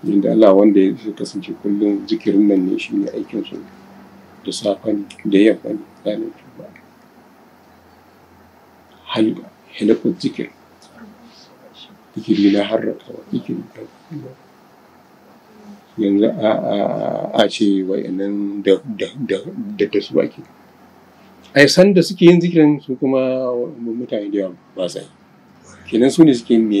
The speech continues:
yawa da. Kuma su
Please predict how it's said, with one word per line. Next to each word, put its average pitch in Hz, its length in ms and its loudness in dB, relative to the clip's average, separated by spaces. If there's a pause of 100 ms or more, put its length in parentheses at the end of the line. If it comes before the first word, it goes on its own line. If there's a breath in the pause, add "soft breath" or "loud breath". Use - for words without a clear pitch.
yawa 98 160 0
da. - 80 -20 (3500)
Kuma 110 220 -6
su 131 300 -4